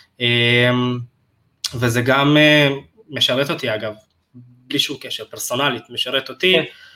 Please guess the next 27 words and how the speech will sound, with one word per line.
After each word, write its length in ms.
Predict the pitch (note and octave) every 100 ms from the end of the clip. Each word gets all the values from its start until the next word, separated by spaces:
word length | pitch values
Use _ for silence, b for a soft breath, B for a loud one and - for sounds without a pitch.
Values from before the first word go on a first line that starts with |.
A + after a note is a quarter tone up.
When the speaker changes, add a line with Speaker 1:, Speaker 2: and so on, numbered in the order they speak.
| B _ A#2
Speaker 1:
אה, 300 | A2+ A2+ A#2 A#2 A#2+ _ _ _ C3+
מול 180 | C3+
אנשים, 560 | B2+ B2+ F3 E3 D#3+ D3+ - _ _ _ b b b _ A#2+
זה 60 |
עובד. 240 | A2+ A#2+ G#2 G#2 _ _ _ _ _ _ -
Speaker 2:
יפה, 140 | E3+ D#3 - _
תמיד 220 | D3+ E3
ל-, 320 | F#3+ F#3 F3+
להישאר 380 | F3 F3 F#3 F#3+
בסופו 320 | F#3 F#3 E3
של 180 | F3 F3+
דבר, 320 | D#3+ D#3 D#3+
אה, 280 | E3 D3+ C#3 C3+ b b b b -
בגובה 380 | C#3+ E3 D#3 D#3
העיניים. 540 | D3 D3+ E3+ G3+ A#3+ b b b b -
אה, 420 | C#3+ D3 D3+ D3+ D3+ D3+ - _
סבבה, 480 | - D3+ F#3 G3 F3 - -
עצה, 680 | C#3 C#3 E3 E3+ E3+ E3 D#3 -
עצה 240 | D#3 D#3+ G3+
מעניינת, 520 | G3+ F#3 G3 A3 G#3+
האמת 260 | E3+ F#3+
זה 100 | F#3
עוד 140 | F#3 F3
לא, 140 | F3+ E3+
לא 200 | F3+ G3+
משהו 220 | G3+ F#3
ששמעתי, 680 | D#3+ E3 F3+ F#3 A3+ B3+